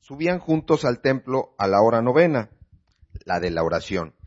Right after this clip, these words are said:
Y era traído un hombre cojo de nacimiento, a quien ponían cada día a la puerta del templo,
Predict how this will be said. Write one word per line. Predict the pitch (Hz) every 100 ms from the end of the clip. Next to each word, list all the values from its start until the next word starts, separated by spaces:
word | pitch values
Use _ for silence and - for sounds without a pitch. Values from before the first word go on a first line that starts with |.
| _ _
Y | 147 214
era | 254
traído | - 175 185
un | 196 170 -
hombre | 165 175 156 -
cojo | 185 170 - 131
de | 131
nacimiento, | 131 - 139 151 185 202 156 131 _
a | 113
quien | - 147 135
ponían | 131 139 175 196 185
cada | - 202 233 220
día | 196 208
a |
la | 185 147
puerta | - 165 - 156
del | 120 -
templo, | 143 143 180 196